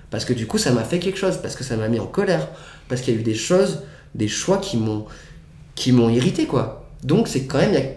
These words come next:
il y a quand même de la craie, il y a quand même quelque chose. Et c'est pour ça que je trouve que l'art contemporain, c'est hyper intéressant. Parce que tout le monde, il y a plein de gens qui disent, « Mais ça, c'est ridicule, c'est un scandale »,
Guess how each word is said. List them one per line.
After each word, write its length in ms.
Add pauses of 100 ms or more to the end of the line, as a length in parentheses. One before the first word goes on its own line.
il 60
y 20
a 40
quand 100
même 100
de 80
la 80
craie, 160
il 20
y 40
a 40
quand 140
même 100
quelque 220
chose. 380 (1000)
Et 60
c'est 60
pour 80
ça 80
que 40
je 60
trouve 100
que 640
l'art 200
contemporain, 400
c'est 100
hyper 160
intéressant. 480 (720)
Parce 80
que 60
tout 140
le 40
monde, 180
il 40
y 20
a 40
plein 120
de 60
gens 80
qui 80
disent, « 120
Mais 120
ça, 160
c'est 140
ridicule, 760 (200)
c'est 120
un 80
scandale », 420